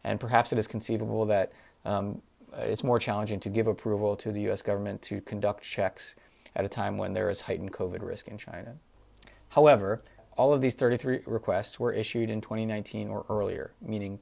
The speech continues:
prior to the global covid outbreak. And so this is perhaps indicative of a communications breakdown between the U S and Chinese governments, or potentially a broader rift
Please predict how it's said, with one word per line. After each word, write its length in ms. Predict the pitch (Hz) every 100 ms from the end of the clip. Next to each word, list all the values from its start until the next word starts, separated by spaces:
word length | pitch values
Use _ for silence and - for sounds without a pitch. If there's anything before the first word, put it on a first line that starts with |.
| -
prior 420 | - 151 127 95
to 180 | 98 104
the 80 | 95
global 360 | - 98 95 92
covid 340 | - 90 87
outbreak. 500 | 87 92 - - 92
And 120 | -
so 280 | - 101 92 - - - - -
this 180 | - 113
is 120 | 98
perhaps 720 | - 107 - 160 110 - -
indicative 680 | 110 107 139 135 110 101 92
of 120 | 101 92
a 100 | 90
communications 720 | 104 151 156 - 120 - 107
breakdown 440 | 113 104 113 110
between 300 | 107 - 110
the 80 | 101
U 140 | 101
S 100 | 98
and 80 | -
Chinese 260 | - 92 117
governments, 540 | 143 135 131 120 - - - - - -
or 220 | 147 156
potentially 600 | - - 190 214 160 139
a 40 | 110
broader 420 | 98 117 139 113
rift 600 | 101 110 120 - -